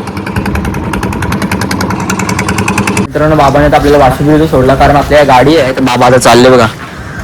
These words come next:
त्यांची घरी येऊन शे ब-, बंदरान झालं आपले. त्यांची आपले. आपका फिरून फिरून जावं लागेल बाबाला.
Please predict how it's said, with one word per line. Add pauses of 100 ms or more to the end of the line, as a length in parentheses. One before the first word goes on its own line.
(140)
त्यांची
घरी
येऊन
शे (720)
ब-,
बंदरान
झालं
आपले. (520)
त्यांची
आपले.
आपका
फिरून
फिरून
जावं
लागेल
बाबाला.